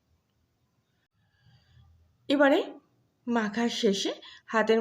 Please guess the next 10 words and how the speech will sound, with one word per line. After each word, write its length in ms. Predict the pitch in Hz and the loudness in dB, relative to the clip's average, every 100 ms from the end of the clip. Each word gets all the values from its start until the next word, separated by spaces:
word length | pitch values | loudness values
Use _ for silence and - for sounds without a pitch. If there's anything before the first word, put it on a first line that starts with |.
| 233 | 0
মধ্যে 260 | 233 214 440 - - - - | -2 -4 -6 -8 -20 -12 -2
সামান্য 340 | 285 262 285 294 285 | 0 2 0 -2 -2
একটু 160 | 403 605 214 | -2 -2 0
অল্প 160 | 208 202 226 - | -2 -2 -6 -2
সাদা 260 | 214 214 220 | 0 0 -2
তেল 140 | 392 339 | -2 0
নিয়ে 160 | 208 185 | 0 0
নিচ্ছি। 400 | 175 170 - 170 175 _ _ _ _ _ _ _ _ _ _ _ - | -2 -6 -10 -14 -16 _ _ _ _ _ _ _ _ _ _ _ -4
এর 140 | 285 | -4
ফলে 280 | 285 285 | 2 0